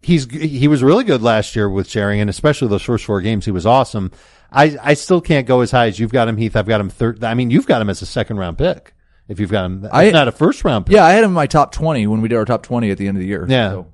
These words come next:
Speaker 2: yeah.
Speaker 1: If he's top five in P P R, that's, that, now you're flirting
Speaker 2: Bor-,
Speaker 1: with top twelve.
Speaker 2: bordering on top twelve, yeah.
Speaker 1: Yeah, that, Austin Eckler in the first round just seems a little crazy to me, but second round, late second round, third round, I, I could see that. I think he's gonna be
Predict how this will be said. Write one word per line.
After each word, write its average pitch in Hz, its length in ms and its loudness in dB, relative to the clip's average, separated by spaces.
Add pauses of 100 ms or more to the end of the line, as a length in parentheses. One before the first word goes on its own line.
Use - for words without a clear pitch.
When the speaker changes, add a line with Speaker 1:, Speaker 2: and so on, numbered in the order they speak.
Speaker 2:
yeah. 104 200 -6 (340)
Speaker 1:
If 120 100 -8
he's 151 280 0 (100)
top - 260 -2
five 139 380 0
in 104 100 -4
P 120 160 -4
P 107 160 -4
R, 127 180 2
that's, - 360 -4 (240)
that, 123 240 -6
now 131 220 2
you're 254 140 2
flirting 180 340 4
Speaker 2:
Bor-, 139 80 0
Speaker 1:
with 131 120 2
top 131 220 0
twelve. 160 260 0
Speaker 2:
bordering 175 320 4
on 123 320 -6 (140)
top 151 180 -6
twelve, 127 240 -6
yeah. 185 220 -6
Speaker 1:
Yeah, 147 60 -14 (180)
that, 123 360 -10
Austin 131 360 -2
Eckler 135 240 -2
in 110 80 0
the 104 40 -4
first 127 300 -2
round 120 220 0
just 92 120 -10
seems 110 280 -6
a 113 80 -10
little 107 240 -2
crazy 113 400 -2
to 98 60 -6
me, 95 180 -4
but 98 240 -8
second 120 400 -2
round, 113 440 -2 (380)
late 127 540 -2
second 127 320 -2
round, 110 320 0
third 117 240 0
round, 107 260 0
I, 107 80 0 (100)
I - 120 -4
could - 160 -8
see 220 220 -4
that. 113 180 -2
I 110 60 0
think - 180 -8
he's 160 160 -8
gonna 120 160 -4
be 87 160 -10